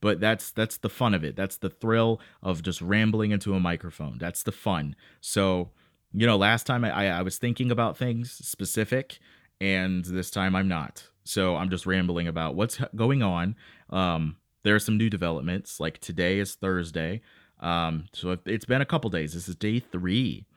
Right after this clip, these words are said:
of social distancing. It's really awkward. Very strange. I'm already noticing my social capacity twisting in a different direction because it's, you know, it's cool to interact with everyone through Instagram and, and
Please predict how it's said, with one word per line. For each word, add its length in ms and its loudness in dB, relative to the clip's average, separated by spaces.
of 140 -10
social 640 -4
distancing. 800 -6
It's 160 -20
really 320 -6
awkward. 560 -12
Very 360 2
strange. 500 -4
I'm 180 -2
already 300 2
noticing 520 0
my 100 -2
social 340 -4
capacity 720 -6
twisting 440 0
in 100 4
a 80 4
different 300 -2
direction 540 -4
because 300 2
it's, 200 4
you 240 -6
know, 220 2
it's 140 -4
cool 240 2
to 140 2
interact 420 6
with 100 -10
everyone 340 2
through 140 -2
Instagram 880 -2
and, 280 -10
and 200 -14